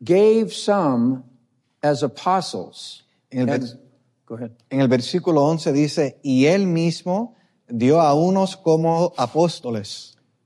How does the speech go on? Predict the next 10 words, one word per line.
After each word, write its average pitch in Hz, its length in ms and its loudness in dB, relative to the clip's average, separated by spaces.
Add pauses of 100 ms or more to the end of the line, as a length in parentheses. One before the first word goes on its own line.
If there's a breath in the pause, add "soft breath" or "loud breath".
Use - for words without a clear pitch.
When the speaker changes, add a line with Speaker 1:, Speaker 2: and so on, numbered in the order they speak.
(260)
Speaker 1:
So 160 180 0
he 165 140 4
gave 180 280 2
some 196 500 0
as 147 220 -2
apostles 165 920 -2 (400)
and 160 140 0
some 185 260 0
as 175 120 -2
prophets. - 720 -4